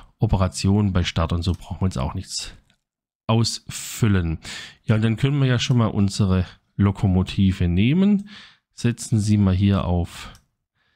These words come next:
einen Block, äh, sagen im Fenster, dass wir den Simulator brauchen, starten den mal und dann müssen wir überlegen,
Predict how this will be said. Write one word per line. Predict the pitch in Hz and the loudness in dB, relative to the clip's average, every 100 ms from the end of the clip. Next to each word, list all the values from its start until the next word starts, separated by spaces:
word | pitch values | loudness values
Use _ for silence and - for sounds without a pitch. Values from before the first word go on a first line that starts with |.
| _ _ _ _ _ _ | _ _ _ _ _ _
einen | 95 90 90 90 87 87 85 80 - - | 0 2 4 2 2 2 0 -4 -8 -4
Block, | 101 104 147 - - - 165 139 - | 0 0 0 -4 -12 -16 -16 -16 -14
äh, | 156 147 | -12 -6
sagen | - 104 95 95 | -2 0 0 -2
im | 95 92 | -4 -2
Fenster, | 120 123 139 - 123 | 0 0 -2 -2 -2
dass | 95 95 - | -2 -4 -2
wir | 101 - - | -2 -2 -4
den | 95 85 71 - | 0 0 -2 -10
Simulator | - - 92 87 80 101 - 151 | -14 -4 0 2 2 0 0 -4
brauchen, | - 143 151 - 220 196 - _ _ _ _ _ _ _ _ _ _ _ _ _ _ | -2 -2 -2 -2 -2 -2 -4 _ _ _ _ _ _ _ _ _ _ _ _ _ _
starten | - - - 101 139 - 160 | -10 -6 -2 -2 -2 -2 0
den | 165 170 170 | 2 2 2
mal | 165 165 175 | 2 2 2
und | 110 95 | 2 2
dann | 101 160 170 | 0 0 0
müssen | 147 139 156 | 0 2 2
wir | 160 | 2
überlegen, | 160 165 202 170 85 73 | 2 2 2 2 -2 -4